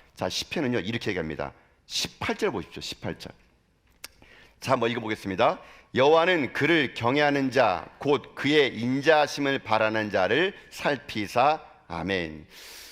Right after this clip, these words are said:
하나님은 누구를 살피냐면요, 인생의 삶에서 자기를 바라보는 자, 자기를 살피는 자를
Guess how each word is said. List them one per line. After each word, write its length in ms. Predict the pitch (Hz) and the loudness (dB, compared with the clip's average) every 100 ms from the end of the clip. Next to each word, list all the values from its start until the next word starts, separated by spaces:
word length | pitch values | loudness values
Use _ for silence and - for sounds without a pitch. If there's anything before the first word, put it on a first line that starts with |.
| - | -20
하나님은 720 | - - 233 233 220 220 156 95 | -8 -4 0 2 2 -2 -6 -8
누구를 320 | 117 160 160 | -6 -6 -2
살피냐면요, 800 | 156 127 127 95 90 117 92 71 _ - | -2 0 -2 -2 -2 -2 -4 -8 _ -6
인생의 540 | 120 151 160 175 170 | -4 -2 -2 0 0
삶에서 1080 | - - 196 185 160 131 113 120 101 73 - _ _ _ _ _ _ | -2 -8 -6 -2 -2 0 2 2 2 -2 -12 _ _ _ _ _ _
자기를 800 | - - - 123 156 165 160 - - | -10 -6 -4 -2 0 0 0 -6 -12
바라보는 680 | 104 127 135 139 139 123 | -4 0 0 0 0 0
자, 260 | 113 85 - _ | 0 0 -4 _
자기를 480 | - - 117 135 147 | -14 -6 -2 -2 -2
살피는 600 | 147 - 226 - 208 190 | -4 -6 -8 -6 -4 0
자를 380 | 139 120 156 | 2 2 0